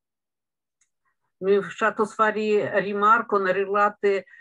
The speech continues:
al tio, ĉu endas aŭ indas esti profesia lingvoinstruisto.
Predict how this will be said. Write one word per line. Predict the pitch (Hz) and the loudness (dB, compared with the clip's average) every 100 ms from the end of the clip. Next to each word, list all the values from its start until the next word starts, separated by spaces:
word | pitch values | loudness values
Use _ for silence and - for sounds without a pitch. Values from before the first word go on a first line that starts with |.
| - - | -20 -6
al | 170 180 - | -4 -4 -6
tio, | 220 220 208 | -2 2 2
ĉu | 202 214 202 139 | 0 0 2 2
endas | 196 220 196 190 - - - - _ - | 0 0 0 -4 -4 -14 -18 -20 _ -6
aŭ | 151 156 160 | -2 -2 -2
indas | 202 214 202 185 180 196 | -2 0 0 -2 -2 -4
esti | 185 - - 190 190 185 | -4 -6 -8 -6 -6 -6
profesia | 185 180 185 - 190 180 | -6 -4 -6 -6 -6 -6
lingvoinstruisto. | 175 185 175 180 180 - 190 196 190 - - 143 | -6 -8 -6 -8 -8 -10 -6 -4 -6 -12 -6 -4